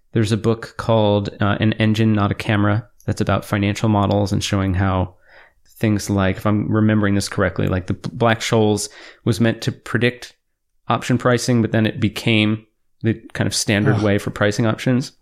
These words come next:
Speaker 2: Uh-huh.
Speaker 1: Um, things like that. In, there's a, there, the, in the quote of mine that you read, there's a bit of a sinister cast, and, and to help explain what I mean by that, I think about, for example, the self-driving Uber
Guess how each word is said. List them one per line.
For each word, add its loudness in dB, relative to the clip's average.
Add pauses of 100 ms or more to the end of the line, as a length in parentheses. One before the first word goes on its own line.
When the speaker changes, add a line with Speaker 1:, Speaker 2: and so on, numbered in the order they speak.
(300)
Speaker 2:
Uh-huh. 4 (400)
Speaker 1:
Um, 2
things 0
like 0
that. 2 (580)
In, 0 (100)
there's 2
a, 0
there, 0 (640)
the, 0
in 4
the 2
quote 2
of 4
mine 4
that 0
you 2
read, 4
there's 0
a 0
bit 2
of 2
a 0
sinister 0
cast, -4
and, 0
and 0 (360)
to -4 (280)
help 0
explain 2
what 2
I 4
mean 4
by 2
that, 0 (440)
I 2
think 0
about, 2
for -2
example, 0
the 0 (440)
self-driving 2
Uber 0